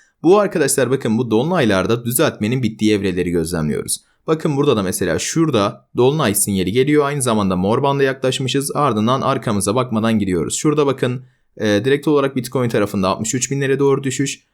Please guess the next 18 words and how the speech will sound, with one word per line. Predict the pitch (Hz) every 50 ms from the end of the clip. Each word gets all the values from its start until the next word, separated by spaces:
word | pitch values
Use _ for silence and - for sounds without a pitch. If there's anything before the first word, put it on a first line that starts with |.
| _ _ -
Ardından | 151 156 143 120 110 113 120
yukarıya | 123 120 - - 110 110 117 117
doğru | 120 104 98 95
gidiyoruz. | 92 101 127 135 139 135 131 127 120
Yetmiş | 110 - - 113 -
iki | - - - 113
binlere | 98 95 92 87 82 80
deniyoruz. | 82 67 62 57 - - - - - _ _ _ _ _ _
Yarın | - 151 175 196 190 151 117 95
da | 120 135 147 - -
dolunay | - 107 117 139 139 104 78
sinyali | - - - 131 127 113 90 80 80
geliyor | 90 107 113 127 143 135 131 127 - - _ _ _
ve | - 113 110 113
bunun | 123 139 151 147
da | 127 110
akabinde | 117 113 - 123 107 92 92 90 87
bakalım | 110 110 - 156 131 107 101 104 113 -